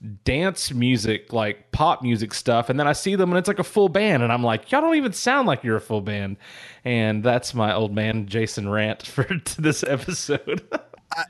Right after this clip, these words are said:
Speaker 2: it's, you, there are plenty of, uh, band, anything, you can name anything from the last probably decade, and I really don't know it, because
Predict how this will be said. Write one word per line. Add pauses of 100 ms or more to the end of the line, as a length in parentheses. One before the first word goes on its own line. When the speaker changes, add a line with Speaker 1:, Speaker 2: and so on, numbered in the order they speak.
(200)
Speaker 2:
it's,
you,
there
are
plenty
of,
uh, (800)
band, (140)
anything,
you
can
name
anything
from
the
last
probably
decade,
and
I
really
don't
know
it,
because